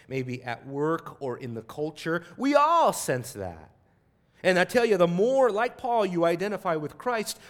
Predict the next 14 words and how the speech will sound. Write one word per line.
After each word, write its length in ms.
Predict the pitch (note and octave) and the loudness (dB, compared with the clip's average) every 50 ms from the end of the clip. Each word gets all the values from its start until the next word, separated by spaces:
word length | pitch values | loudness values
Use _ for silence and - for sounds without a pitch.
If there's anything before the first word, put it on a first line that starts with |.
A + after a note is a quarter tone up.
| - - | -12 -4
probably 340 | - A#3+ B3 C4 A3+ G3+ | 0 0 0 0 0 -2
the 80 | F#3 F3 | -2 -2
more 240 | F3 F3 F3+ F3 - - | -2 -2 -4 -4 -4 -4
alienated 640 | - B3 D4 D4 C4 G#3+ E3+ D3 C#3 C3 C3 C#3+ C#3+ | -4 -4 -2 -2 -2 -2 -2 -2 -2 -4 -4 -4 -4
you're 120 | C#3+ E3+ D#3+ | -6 -6 -4
gonna 180 | - F3 D3+ | -4 -4 -6
be 200 | C#3+ F3+ A#3 A3 | -6 -6 -6 -8
from 920 | F#3 - - - - F#3+ A#3+ C5+ D4 D4+ C4+ F#3 D#3+ D3+ D#3 E3+ G#3 A3+ - - - - _ - _ _ _ _ _ _ _ _ _ - | -8 -10 -12 -14 -8 -2 0 2 2 2 2 0 0 -2 -2 -4 -4 -4 -6 -10 -20 -20 _ -20 _ _ _ _ _ _ _ _ _ -14
your 120 | C3 C#3 | -14 -12
family, 520 | C3 - F3+ F#3+ G3+ E3+ C3 G#2 F#2+ F2+ F#2 F#2+ _ _ _ _ _ _ _ _ _ _ _ _ _ _ | -8 -6 -6 -6 -6 -6 -8 -10 -12 -12 -16 -18 _ _ _ _ _ _ _ _ _ _ _ _ _ _
your 120 | - B2+ B2 | -12 -12 -10
friends, 760 | - - F3+ F#3 E3 C#3+ A2 G2+ F#2 F2 - - - - _ _ _ _ _ _ _ _ - | -8 -8 -6 -6 -6 -8 -8 -12 -16 -16 -18 -18 -20 -20 _ _ _ _ _ _ _ _ -12
the 100 | A#2+ C3 | -12 -12
culture, 680 | - - - E3+ F3+ F3+ F#3 F3+ - - - G2 E2 - | -10 -10 -10 -8 -8 -8 -8 -10 -14 -12 -10 -10 -12 -12